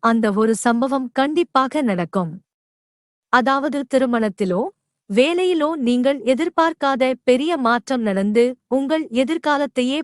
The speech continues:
புரட்டி போடும். வயிற்று பிரச்சனைகள் அதிகரிக்கலாம். திடீர் மயக்கம் ஏற்படலாம்.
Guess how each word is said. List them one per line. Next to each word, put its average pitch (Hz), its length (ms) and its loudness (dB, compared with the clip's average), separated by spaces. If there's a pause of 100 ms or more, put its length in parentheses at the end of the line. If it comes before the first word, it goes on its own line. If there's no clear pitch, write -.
புரட்டி 240 380 0
போடும். 190 380 0 (440)
வயிற்று 285 460 2
பிரச்சனைகள் 247 580 2 (140)
அதிகரிக்கலாம். 190 800 0 (1040)
திடீர் 330 420 2
மயக்கம் 262 580 -2
ஏற்படலாம். 185 680 -2